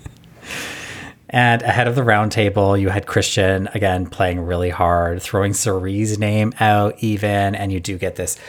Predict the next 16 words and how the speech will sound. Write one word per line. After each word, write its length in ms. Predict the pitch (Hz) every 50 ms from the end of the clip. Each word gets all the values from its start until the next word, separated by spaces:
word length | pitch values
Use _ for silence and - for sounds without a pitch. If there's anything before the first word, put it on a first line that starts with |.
| - - -
shot 340 | - - 110 98 95 - -
of 380 | 101 98 95 92 92 - - - _
Ari 300 | - 107 95 95 95 92
and 120 | 92 92 92
Cirie 380 | - - 107 95 98 95 95
having 280 | 92 92 101 98 95 95
a 40 | 95
chat. 240 | - 101 95 - - - - -
I 60 | 120
feel 160 | - - 202
like 160 | 233 220 214 -
there's 180 | 170 151 -
a 160 | 156 - 135
few 280 | 123 - - 123 113 117
things 380 | - - 110 95 95 92 - -
that 460 | 98 95 90 92 - - - _